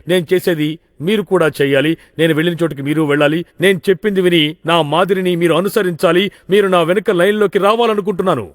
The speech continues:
ఆయన శిష్యులు ఆయన ఎంచుకున్న మార్గంలో అనుసరించాలని యేసు వారికి చెప్పాడు.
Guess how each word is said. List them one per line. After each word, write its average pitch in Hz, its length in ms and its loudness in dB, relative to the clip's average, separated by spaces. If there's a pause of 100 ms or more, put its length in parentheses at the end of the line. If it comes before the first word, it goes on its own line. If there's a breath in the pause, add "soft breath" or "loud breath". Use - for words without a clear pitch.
ఆయన 160 180 2
శిష్యులు 202 360 -2
ఆయన 175 180 4
ఎంచుకున్న 175 360 -2
మార్గంలో 180 420 2
అనుసరించాలని 180 560 0
యేసు 190 260 0
వారికి 165 260 0
చెప్పాడు. 151 440 -2